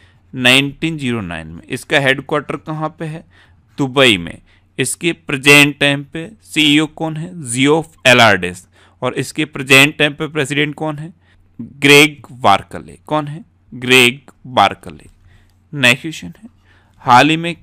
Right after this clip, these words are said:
किस देश के प्रसिद्ध फैशन डिजाइनर इशी मियाके का निधन हुआ है? तो इशी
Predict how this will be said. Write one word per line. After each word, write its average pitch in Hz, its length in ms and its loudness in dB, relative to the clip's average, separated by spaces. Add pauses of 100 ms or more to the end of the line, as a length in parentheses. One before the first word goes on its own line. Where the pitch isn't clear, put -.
(140)
किस 160 300 0
देश 143 300 -4
के 160 160 -6
प्रसिद्ध 151 540 -8
फैशन 147 460 -2
डिजाइनर 95 440 -6 (640)
इशी 175 640 -2
मियाके 135 640 2
का 120 200 -4
निधन 95 380 -8
हुआ 80 280 -16
है? 104 160 -20 (640)
तो - 240 -6 (180)
इशी 165 640 0